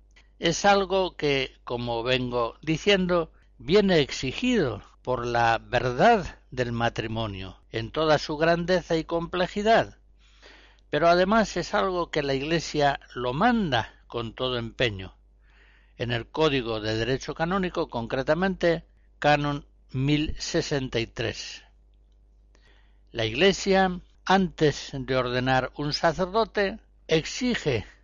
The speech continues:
al candidato varios años de preparación en el seminario. Y de un modo semejante la Iglesia, antes de administrar el sacramento del matrimonio, pide, es decir,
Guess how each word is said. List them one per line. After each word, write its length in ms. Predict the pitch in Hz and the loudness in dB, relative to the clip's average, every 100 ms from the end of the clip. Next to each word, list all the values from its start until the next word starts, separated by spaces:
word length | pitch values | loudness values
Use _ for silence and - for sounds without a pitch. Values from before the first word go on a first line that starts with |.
| _ | _
al 220 | 139 120 | -6 -6
candidato 800 | - 147 156 170 202 185 185 175 - _ _ | 0 0 2 2 2 2 -2 -2 -6 _ _
varios 500 | 120 165 180 180 - | 2 4 4 0 -2
años 500 | 214 202 196 170 - 127 | -2 0 -2 -4 -8 -8
de 240 | 117 120 | -2 0
preparación 880 | - 131 - 143 139 - 160 156 151 | 0 -2 2 2 0 0 0 0 -6
en 180 | - 127 | -6 -4
el 160 | 131 127 | -4 -4
seminario. 720 | - 180 202 220 143 98 - _ _ _ _ _ _ _ _ _ _ _ _ _ _ _ | -4 -2 2 4 2 -2 -12 _ _ _ _ _ _ _ _ _ _ _ _ _ _ _
Y 280 | 185 185 175 156 | 4 4 4 2
de 120 | 160 | 4
un 180 | 208 220 | 4 4
modo 300 | 214 180 156 | 4 4 2
semejante 640 | 196 196 190 240 214 208 | 0 0 2 0 2 0
la 100 | 180 | 0
Iglesia, 600 | 175 214 185 - 185 - _ | 2 0 0 2 2 2 _
antes 680 | - 240 208 - 117 - - | 2 2 2 0 -2 -4 -12
de 140 | - 117 | -2 0
administrar 680 | 117 127 131 127 - 156 143 | 2 0 0 0 2 4 2
el 120 | 123 | 0
sacramento 720 | - 131 123 135 151 143 143 | -2 -2 0 0 -2 -4 -2
del 120 | 143 | -2
matrimonio, 760 | 156 170 180 185 202 196 190 - _ - _ - | 0 0 0 -2 -2 -2 -4 -8 _ -20 _ 0
pide, 480 | 262 185 123 101 - - _ | 4 4 2 -2 -8 -20 _
es 200 | 139 127 | -2 0
decir, 500 | 135 151 202 156 - | 0 2 4 2 0